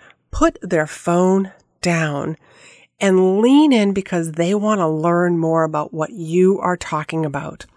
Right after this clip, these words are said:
You sound like an interesting, I'm gonna use the word commercial again, because it's an elevator pitch.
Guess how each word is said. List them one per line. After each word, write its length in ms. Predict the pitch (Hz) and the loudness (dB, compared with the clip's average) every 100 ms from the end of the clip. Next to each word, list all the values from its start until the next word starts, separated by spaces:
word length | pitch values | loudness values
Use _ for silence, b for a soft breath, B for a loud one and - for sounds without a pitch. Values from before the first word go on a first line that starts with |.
| b b b b b b b | b b b b b b b
You 320 | 175 196 226 | 2 2 2
sound 680 | - 196 170 165 170 190 - _ - | -2 0 2 2 2 0 -6 _ -4
like 260 | 165 160 | -4 -2
an 80 | 160 | -6
interesting, 680 | - 180 - 233 - 247 254 b b b b b _ 175 | -2 -2 0 -2 2 2 0 b b b b b _ -6
I'm 100 | 160 | -2
gonna 140 | 156 | 2
use 160 | 165 180 | 2 2
the 80 | |
word 180 | 196 208 | 4 4
commercial 420 | - 277 247 233 | 4 4 4 4
again, 400 | 208 196 175 208 - _ _ b b b b | 4 4 4 2 -2 _ _ b b b b
because 200 | - 269 | -2 -2
it's 140 | 262 277 | 0 -4
an 100 | - | 0
elevator 400 | 247 311 180 143 | 2 4 2 0
pitch. 400 | 165 - - | -4 -6 -8